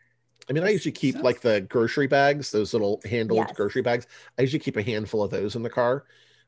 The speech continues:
Speaker 1: um, you know, just to pick things up and, and store trash and things in while you're ro-, road tripping.
Speaker 2: Yeah.
Speaker 1: Um, but I like the idea of having a lid, um, especially
Speaker 2: Yeah.
Speaker 1: when the dog's in the car. <laughs>
Speaker 2: Yeah.
Speaker 1: Sometimes he likes
Speaker 2: <laughs> Trying
Speaker 1: to
Speaker 2: to
Speaker 1: get
Speaker 2: get
Speaker 1: in
Speaker 2: into
Speaker 1: there
Speaker 2: your
Speaker 1: and see what's in
Speaker 2: trash.
Speaker 1: there.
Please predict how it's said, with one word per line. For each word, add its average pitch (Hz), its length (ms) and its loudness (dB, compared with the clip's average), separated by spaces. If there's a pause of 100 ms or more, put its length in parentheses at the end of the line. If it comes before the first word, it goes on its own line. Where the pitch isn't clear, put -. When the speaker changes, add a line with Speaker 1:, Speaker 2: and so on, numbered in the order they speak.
Speaker 1:
um, 101 420 -2 (120)
you 110 100 -6
know, 98 100 -2
just - 220 -8
to 92 100 -6 (180)
pick - 200 -8
things 104 240 -2
up 101 220 -2
and, 95 220 -4
and 95 240 -6
store 104 520 -2 (640)
trash 95 380 0
and 98 100 -8
things 101 220 -4
in 98 100 -8
while 98 100 -2
you're 98 140 -2
ro-, 95 160 -4 (100)
road 92 200 -4
tripping. - 300 -6
Speaker 2:
Yeah. 180 220 -8 (360)
Speaker 1:
Um, 87 340 -2 (300)
but 120 100 0
I 117 40 4
like 123 180 0
the 127 100 4
idea 104 160 0
of 92 60 -6
having 104 200 -2
a 87 40 -8
lid, 95 300 -6 (720)
um, 95 140 -12
especially 110 300 -2
Speaker 2:
Yeah. - 60 0
Speaker 1:
when 104 80 -4
the 98 60 -6
dog's 95 320 -4
in 87 60 -8
the 87 60 -10
car. 92 220 -2 (140)
<laughs> - 300 -18 (640)
Speaker 2:
Yeah. 302 260 6
Speaker 1:
Sometimes - 200 2
he - 80 6
likes 170 220 2
Speaker 2:
<laughs> - 0 -
Trying 220 180 4
Speaker 1:
to 202 80 4
Speaker 2:
to 190 60 4
Speaker 1:
get 202 140 6
Speaker 2:
get - 20 4
Speaker 1:
in - 0 -
Speaker 2:
into 120 120 4
Speaker 1:
there 101 100 0
Speaker 2:
your - 80 2
Speaker 1:
and - 60 -4
see 120 200 -6
what's 110 180 -6
in 131 60 -12
Speaker 2:
trash. 127 120 -12 (240)
Speaker 1:
there. - 100 -6